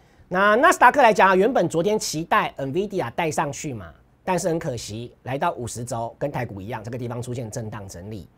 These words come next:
来到月季线压力区，这个地方出现震荡整理，在所难免咯。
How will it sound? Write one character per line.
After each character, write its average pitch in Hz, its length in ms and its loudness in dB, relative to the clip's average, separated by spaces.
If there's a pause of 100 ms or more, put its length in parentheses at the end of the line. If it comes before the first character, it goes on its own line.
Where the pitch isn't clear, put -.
(500)
来 127 100 -4
到 185 160 2
月 190 240 2
季 180 240 -4
线 160 320 -2 (380)
压 160 180 0
力 170 140 -2
区， 151 400 -6
这 160 80 -6
个 147 40 -4
地 143 120 -4
方 143 100 -6
出 139 100 -10
现 143 160 -6
震 127 220 -4
荡 123 160 -8
整 95 220 -14
理， 98 200 -16
在 160 160 -6
所 110 200 -8
难 101 160 -10
免 117 200 -8
咯。 73 80 -16